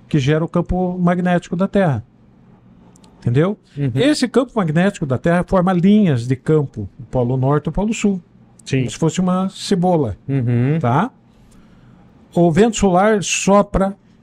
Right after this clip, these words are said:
Speaker 1: as linhas de campo eletromagnético porque o, o vento solar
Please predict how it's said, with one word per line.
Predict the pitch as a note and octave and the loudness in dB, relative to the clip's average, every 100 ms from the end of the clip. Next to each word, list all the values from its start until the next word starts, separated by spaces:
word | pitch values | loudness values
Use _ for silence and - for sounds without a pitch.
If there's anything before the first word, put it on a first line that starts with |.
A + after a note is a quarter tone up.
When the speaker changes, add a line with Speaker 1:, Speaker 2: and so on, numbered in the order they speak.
| - | -6
Speaker 1:
as | D3 C#3 | -2 0
linhas | D#3+ F3+ | 2 2
de | E3 | 2
campo | E3 E3 E3 | 0 0 2
eletromagnético | D#3 D#3 D3+ D3 D3+ G3 F#3+ C#3 | 0 0 0 0 2 0 -4 -8
porque | D3 E3 - | -4 -2 0
o, | F#3+ F3+ - - - | -2 -2 -14 -20 -8
o | C3 | -2
vento | E3+ G3 | 0 0
solar | - D#3+ F3+ | 2 2 2